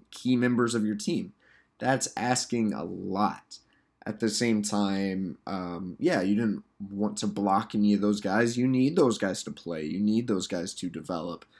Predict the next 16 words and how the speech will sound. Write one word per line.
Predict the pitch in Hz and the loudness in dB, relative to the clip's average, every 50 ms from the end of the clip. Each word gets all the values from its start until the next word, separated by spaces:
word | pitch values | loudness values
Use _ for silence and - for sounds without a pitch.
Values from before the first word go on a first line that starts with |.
| - _ _ _ | -20 _ _ _
so | - - 98 | -10 -6 -4
that | 95 98 95 95 | -2 0 0 0
in | 95 95 | -2 -2
twenty | 90 - - 101 98 95 | -4 -4 -2 -2 -2 -2
twenty-four, | 87 - - 98 95 92 - - 98 95 95 90 | -2 -4 -4 -4 -2 -4 -4 -4 -2 -2 -2 -2
twenty-five, | 85 - 95 98 92 90 - 90 95 101 95 | -2 -4 -4 -4 -4 -4 -4 -2 -2 0 2
they're | 104 113 117 | 4 4 4
not | 113 110 113 131 127 - - | 6 6 6 6 4 4 2
young, | 117 107 101 98 | 0 0 0 0
experienced | 87 - - - - 101 98 95 92 87 - - - | -2 -4 -8 -6 -4 -2 -2 -2 -2 -4 -4 -4 -4
guys | 95 87 78 78 80 | -4 -4 -4 -4 -6
anymore. | 87 85 78 85 87 90 85 82 | -6 -6 -6 -6 -8 -8 -8 -6
They | 87 95 98 | -4 -2 0
are | 98 98 92 | 0 0 -2
the | 85 - - 107 110 107 | -4 -2 0 2 2 2
dudes. | - 90 90 85 82 78 - - - - - | 2 0 -2 -4 -4 -8 -12 -14 -14 -16 -16